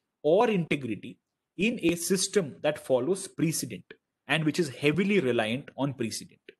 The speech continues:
So, uh, this is very important to understand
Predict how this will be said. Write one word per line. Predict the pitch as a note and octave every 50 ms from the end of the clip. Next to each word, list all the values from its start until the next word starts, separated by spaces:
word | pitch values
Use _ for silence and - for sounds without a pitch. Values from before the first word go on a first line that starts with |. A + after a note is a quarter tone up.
| _ _ _ _ _ _ _ _ _ _ _ _ _ _ _ _ - - _ _ _ _ _ _
So, | - - B3 C4 - - - -
uh, | F#3+ F#3+ - G#3+ - - - -
this | F3+ B3 B3 A#3+
is | C4+ A#3
very | A#3 B3+ C#4+ C#4 A3 F#3+
important | G3 G3 F#3 B3 B3+ A#3+ B3 C4 B3+ A#3+ A#3 A#3+
to | G#3+ D#3+
understand | C3 D3+ E3 F3 G#3+ G#3 - - G#3+ G3+ G#3 G#3+ G#3+ G#3